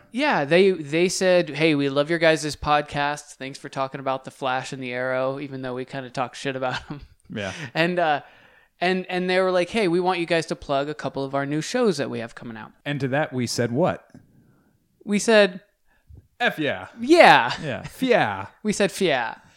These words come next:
Speaker 1: Um, all, it was all through text. It was
Speaker 2: It
Speaker 1: weird.
Speaker 2: was.
Speaker 1: Um, they text us,
Speaker 2: It
Speaker 1: which is a
Speaker 2: doesn't
Speaker 1: weird way to
Speaker 2: translate as
Speaker 1: ask.
Speaker 2: well.
Speaker 1: So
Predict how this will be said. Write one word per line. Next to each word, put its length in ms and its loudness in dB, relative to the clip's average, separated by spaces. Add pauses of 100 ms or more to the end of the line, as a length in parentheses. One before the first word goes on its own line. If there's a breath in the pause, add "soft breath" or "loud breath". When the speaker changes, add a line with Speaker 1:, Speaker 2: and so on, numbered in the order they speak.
(400 soft breath)
Speaker 1:
Um, 500 4
all, 200 6
it 80 2
was 120 6
all 120 8
through 160 -4
text. 480 -8
It 80 -14
was 120 -14
Speaker 2:
It 140 -6
Speaker 1:
weird. 40 -2 (120)
Speaker 2:
was. 180 -8
Speaker 1:
Um, 420 -10 (280)
they 100 -4
text 360 -4
us, 180 -14
Speaker 2:
It 40 -18
Speaker 1:
which 80 -8
is 140 -2
a 40 0
Speaker 2:
doesn't 100 2
Speaker 1:
weird 220 4
way 160 2
to 80 0
Speaker 2:
translate 160 0 (100)
as 60 -6
Speaker 1:
ask. 100 -8
Speaker 2:
well. 60 -20 (640 loud breath)
Speaker 1:
So 420 6